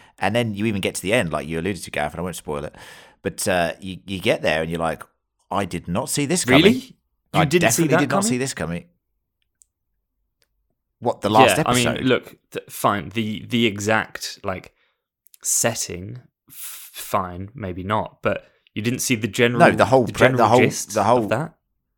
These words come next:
Speaker 1: No, I mean, if I could say out loud what it is, you would say, <laughs> "Oh yeah, that," you'd understand how I think I don't, no one could ever have come up with that. But I can't because I don't want to spoil it for people. But, um,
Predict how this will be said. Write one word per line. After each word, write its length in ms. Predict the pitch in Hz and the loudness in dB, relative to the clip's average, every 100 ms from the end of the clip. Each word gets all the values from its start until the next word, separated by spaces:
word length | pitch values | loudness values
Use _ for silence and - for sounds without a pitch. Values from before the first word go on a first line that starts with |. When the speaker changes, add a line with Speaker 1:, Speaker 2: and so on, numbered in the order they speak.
| _ 127 _ _ _ _ _ _ _ _ _ - | _ -20 _ _ _ _ _ _ _ _ _ -4
Speaker 1:
No, 260 | 123 90 | 2 2
I 40 | 82 | 2
mean, 160 | 95 | 0
if 120 | 95 117 | 0 4
I 100 | 113 | 4
could 160 | - | 2
say 180 | - 110 | -2 0
out 160 | 92 78 | 0 0
loud 300 | 101 90 90 | 0 0 -2
what 100 | 85 | -4
it 80 | |
is, 380 | 90 73 73 - - - - | -2 -2 -4 -8 -10 -8 -2
you 120 | 87 90 | 4 4
would 140 | 85 - | 4 0
say, 400 | - 85 80 80 - | 0 0 0 -2 -4
<laughs> 180 | _ - | _ -10
"Oh 80 | 87 | -6
yeah, 220 | 82 73 | -4 -4
that," 260 | 71 - _ _ | -6 -10 _ _
you'd 300 | - 85 85 | -14 -4 -2
understand 380 | 80 - 82 78 | -2 -2 -4 -2
how 120 | 80 | -4
I 60 | |
think 260 | 78 80 76 | -4 -8 -10
I 80 | 73 - | -10 -6
don't, 280 | 85 - 76 | -6 -6 -8
no 160 | 80 | -6
one 160 | 76 76 | -6 -8
could 160 | 78 | -10
ever 260 | - 82 78 | -6 -6 -6
have 140 | 73 | -10
come 120 | - 85 | -6 -6
up 100 | 82 | -6
with 100 | - | -10
that. 180 | 62 - - - - | -14 -16 -18 -20 -6
But 240 | - 101 - | 4 4 4
I 100 | 87 | -6
can't 380 | - 127 90 85 | 4 6 6 2
because 180 | - 92 | -10 -10
I 20 | |
don't 80 | 90 | -8
want 80 | |
to 40 | 107 | -8
spoil 280 | - 226 104 | -4 -2 -2
it 80 | - | -6
for 60 | |
people. 400 | 87 78 - - - - - _ - | -12 -12 -14 -20 -20 -20 -20 _ -10
But, 260 | 110 - _ | -8 -8 _
um, 380 | 101 104 95 92 | -8 -8 -8 -14